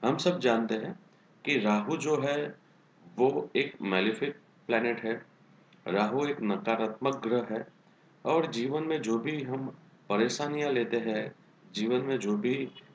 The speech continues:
confusion है, वो सब राहु की वजह से है।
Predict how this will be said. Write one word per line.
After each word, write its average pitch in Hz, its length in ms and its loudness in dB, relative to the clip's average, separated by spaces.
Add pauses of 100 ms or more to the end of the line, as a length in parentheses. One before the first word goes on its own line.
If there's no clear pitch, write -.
(120)
confusion 151 600 0
है, 87 260 -2 (380)
वो 139 120 4
सब 170 280 2
राहु 95 260 4
की 135 140 -4
वजह 92 260 2
से 87 120 -4
है। 82 180 -4